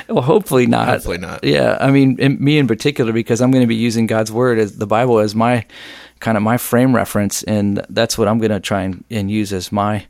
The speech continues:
Speaker 2: Yeah, I think we'll be
Speaker 1: thing.
Speaker 2: all right.
Speaker 1: I think I'll be
Speaker 2: <laughs>
Speaker 1: okay with that, as, you know, since I work at a church. But, um, but, uh, so there was a series of statements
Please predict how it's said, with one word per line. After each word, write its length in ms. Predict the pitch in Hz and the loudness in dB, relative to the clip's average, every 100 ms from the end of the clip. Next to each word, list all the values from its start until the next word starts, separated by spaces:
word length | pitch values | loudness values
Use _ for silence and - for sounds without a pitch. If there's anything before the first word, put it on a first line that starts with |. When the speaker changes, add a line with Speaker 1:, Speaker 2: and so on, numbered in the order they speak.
| - | -18
Speaker 2:
Yeah, 80 | - - | -18 -16
I 40 | |
think 180 | - - | -16 -10
we'll 100 | - | -6
be 60 | 98 | -4
Speaker 1:
thing. 80 | 85 | -4
Speaker 2:
all 60 | |
right. 160 | 76 78 | -8 -6
Speaker 1:
I 80 | 117 | -4
think 180 | 131 120 | -2 0
I'll 120 | 127 | 2
be 140 | 139 95 | 2 2
Speaker 2:
<laughs> 60 | 110 | 2
Speaker 1:
okay 220 | 107 104 | 2 0
with 120 | 104 | 2
that, 140 | 110 104 | 0 0
as, 220 | 98 - | -2 -6
you 120 | 113 104 | -6 -6
know, 80 | |
since 220 | 92 110 107 | -6 -4 -2
I 60 | |
work 220 | 104 101 | 0 0
at 60 | 95 | -2
a 60 | 92 | -4
church. 400 | - 113 - - | 0 0 -2 -4
But, 180 | 107 98 | -2 0
um, 300 | 104 104 87 _ - _ _ _ _ - 117 | -2 -4 -8 _ -20 _ _ _ _ -14 -2
but, 280 | 117 - | -2 2
uh, 140 | 113 101 - - - | 0 0 -6 -18 -12
so 200 | - 156 | 0 2
there 160 | 151 175 | 4 4
was 240 | 180 147 | 2 0
a 140 | 170 - | -4 -4
series 460 | - 180 202 170 | 0 2 2 0
of 120 | 147 | 0
statements 800 | - - 139 135 110 92 - - | -2 2 2 2 -2 -2 -4 -6